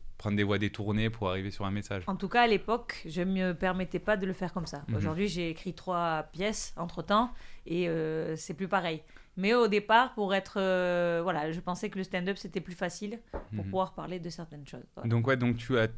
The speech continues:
Speaker 1: tu le, tu le dis et, ouais, tu me s-, t-, spoil un petit peu, mais c'est vrai que j'avais
Speaker 2: <laughs>
Speaker 1: entendu parler du fait que t'avais écrit des pièces de théâtre que j'ai pas eu encore la chance de voir. Mais donc du coup, t'as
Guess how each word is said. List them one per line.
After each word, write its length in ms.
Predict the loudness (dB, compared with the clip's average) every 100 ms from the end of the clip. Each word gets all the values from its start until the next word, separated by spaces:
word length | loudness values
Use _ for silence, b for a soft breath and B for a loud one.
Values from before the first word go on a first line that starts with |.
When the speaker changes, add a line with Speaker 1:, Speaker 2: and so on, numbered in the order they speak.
| -6
Speaker 1:
tu 200 | -4 0
le, 260 | 0 0
tu 160 | -2 -4
le 60 |
dis 180 | 0 2
et, 160 | 4 2
ouais, 240 | 2 -2
tu 320 | -4 -8 0 2
me 120 | 2
s-, 160 | 0 -6 -8 -10
t-, 140 | -4 -4
spoil 320 | 2 2 4
un 100 | 2
petit 160 | 0
peu, 140 | 2 4
mais 140 | 6
c'est 140 | 4 6
vrai 80 | 6
que 40 |
j'avais 220 | 6 6
Speaker 2:
<laughs> 0 |
Speaker 1:
entendu 400 | 6 6 6 4
parler 260 | 4 4 2
du 100 | 2
fait 140 | 0
que 60 | 2
t'avais 220 | 2 2
écrit 180 | 0 0
des 80 | 0
pièces 180 | 0 0
de 40 |
théâtre 200 | 2 0
que 60 | -2
j'ai 80 | -2
pas 120 | 2
eu 100 | 2
encore 220 | 2 0
la 80 | -2
chance 240 | -2 -2
de 80 | 2
voir. 180 | 4 2 B B -4
Mais 60 |
donc 120 | -2 -2
du 80 |
coup, 120 | -2 -2
t'as 180 | -2